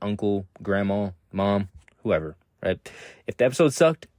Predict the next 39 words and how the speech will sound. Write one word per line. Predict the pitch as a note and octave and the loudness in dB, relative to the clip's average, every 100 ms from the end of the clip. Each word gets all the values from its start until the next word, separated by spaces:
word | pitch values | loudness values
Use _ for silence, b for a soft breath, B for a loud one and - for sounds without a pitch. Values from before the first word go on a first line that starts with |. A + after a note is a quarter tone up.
| - F#2+ | -12 -4
do | A#2 C3+ | 0 0
not | A#2+ A#2+ | -2 -4
share | - B2 A2+ | -4 0 0
it. | E2 | 0
I | F2 | -4
do | F#2+ | -2
not | G2 G2+ | -2 -2
want | G#2 F#2+ | -4 -4
them | G2 | -4
to | F2 | -2
listen | F#2 F2+ | -4 -4
to | F2 | -8
it | D2+ | -8
if | D#2 | -8
it | - | -10
sucked. | - - - | -10 -12 -8
So | F2+ | -6
please | E2 A2 | -2 0
don't. | F2+ C#2+ - - B B - | 0 -4 -10 -16 B B 0
Uh, | G#2+ G#2 | 2 2
<laughs> | - D3 E3 D3+ - E3 - - _ _ | 2 2 2 2 -2 -12 -14 -20 _ _
that | - D#3+ | 4 4
is | E3 | 4
the | D#3 D#3+ - _ _ | 2 0 -2 _ _
actual | - D#3+ - G2+ F#2 - _ - | 0 0 0 -4 -4 -8 _ -6
end | F2+ E2+ | -2 -2
of | D2+ | -4
today's | - D#2+ D#2 | -6 -6 -4
episode. | - F2+ F2+ G2 F#2 E2+ _ _ _ _ _ _ _ _ - | -6 -4 0 0 0 -2 _ _ _ _ _ _ _ _ -4
As | A#2+ A#2+ | 0 4
always, | A#2+ A#2+ G#2+ | 4 4 0
you | |
can | G#2 G#2+ | -2 -4
reach | G#2 G#2+ | -4 -4
me | G2+ | -4
on | F#2+ F#2 - | -6 -8 -6
Instagram | C3+ - C3 C3+ C3+ C3+ _ _ _ - | -4 -4 0 0 0 -6 _ _ _ -4
at | F2 - _ _ - | -2 -2 _ _ -20
Future | - F#2+ - F#2 F2 | -4 -2 0 -2 -4